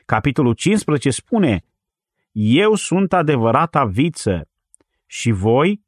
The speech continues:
ce sunteți? Mlădițele.” Aceeași metaforă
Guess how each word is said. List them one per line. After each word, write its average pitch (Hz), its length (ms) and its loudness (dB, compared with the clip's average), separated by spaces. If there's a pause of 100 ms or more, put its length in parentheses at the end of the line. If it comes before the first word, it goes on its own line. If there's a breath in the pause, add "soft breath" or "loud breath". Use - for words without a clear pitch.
ce - 180 -2
sunteți? 180 540 -2 (160)
Mlădițele.” 110 840 0 (220)
Aceeași 247 400 0
metaforă 180 580 0